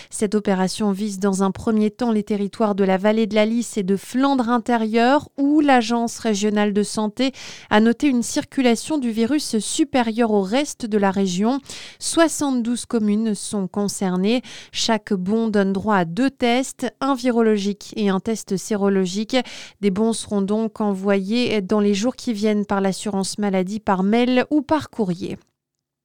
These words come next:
Les pompiers sont intervenus à Villeneuve-d'Ascq hier après que l'inspection du travail de la ville a reçu un courrier contenant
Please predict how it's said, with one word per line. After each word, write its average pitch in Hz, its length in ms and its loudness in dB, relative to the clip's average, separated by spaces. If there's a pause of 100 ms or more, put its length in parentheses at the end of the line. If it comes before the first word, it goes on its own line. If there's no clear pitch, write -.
(840)
Les 294 200 6
pompiers 269 480 2
sont 247 400 0
intervenus 233 600 2
à 214 60 4
Villeneuve-d'Ascq 214 840 0
hier 214 280 0
après 208 320 0
que 220 140 -4
l'inspection 214 680 0
du 196 140 -2
travail 247 540 0
de 202 100 2
la 196 160 4
ville 196 240 -2
a 190 80 4
reçu 208 320 -2
un 190 120 0
courrier 233 500 0
contenant 220 580 -6